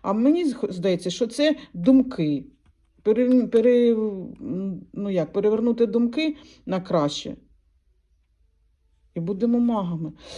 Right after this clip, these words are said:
Так, я останню достану, тому що мені дуже хочеться, що ж нам ці, <laughs> ну, думки. Паж мечів, паж мечів, думки, думки. Ну, думки не залишають, бачите?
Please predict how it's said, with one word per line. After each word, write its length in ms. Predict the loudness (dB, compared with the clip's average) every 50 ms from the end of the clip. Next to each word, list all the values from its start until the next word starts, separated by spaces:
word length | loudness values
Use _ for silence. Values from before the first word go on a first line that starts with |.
| -18 -18 -20 -20 -20 -4 _
Так, 240 | 2 2 2 0 2
я 140 | 4 6 6
останню 540 | 6 4 0 2 2 2 4 2 0 0 0
достану, 640 | 0 0 -2 -2 0 0 2 2 2 2 0 -2 -4 -6 -6 -4
тому 280 | -4 -2 0 0 0 -2
що 380 | -4 -4 -2 -2 0 0 -2
мені 240 | -4 -4 -4 -4 -2
дуже 260 | -2 -2 -2 0 -2
хочеться, 600 | -2 -2 -2 -4 -4 -6 -8 -2 0 0 0 0 -2 -8 -16 -20 -20 _ -20 _ _ _ _ _ _
що 240 | -20 -10 -6 -4 -4
ж 140 | -4 -4 -4
нам 180 | -6 -6 -6 -6
ці, 300 | -4 -4 -4 -4 -4 -8 -14 -18 _ -16 -12 -8 -6 -4 -4 -4 -6 -8 -10 -14 -16 _ _ _
<laughs> 800 | -8 -6 -6 -6 -6 -8 -14 -18 -20 -20 -20 -20 -20 _ _ _
ну, 260 | -12 -8 -6 -4 -4 -4
думки. 600 | -4 -4 -4 -4 -4 -6 -8 -8 -8 -8 -8 -10 -14 _ _ _ _ _ _ _ _ _ _ _ _ _ _
Паж 260 | -12 -12 -12 -12 -12
мечів, 500 | -12 -12 -14 -16 -18 -20 -20 -20 -20 -20 _ _ _ _ _ _ _ _
паж 240 | -18 -18 -18 -16
мечів, 360 | -16 -16 -16 -16 -20 -20 -20 -20 -20 _ _ _ -20
думки, 540 | -20 -16 -16 -16 -16 -16 _ -20 -20 -20 -18
думки. 360 | -18 -18 -16 -18 -18 -18 -16 -10
Ну, 220 | -6 -2 -2 0
думки 360 | 0 2 2 2 2 2 2 0
не 120 | 0 0
залишають, 680 | 0 0 0 0 0 -2 -4 -6 -6 -6 -6 -6 -8 -8
бачите? 480 | -8 -8 -8 -10 -14 -16 -16 -16 -16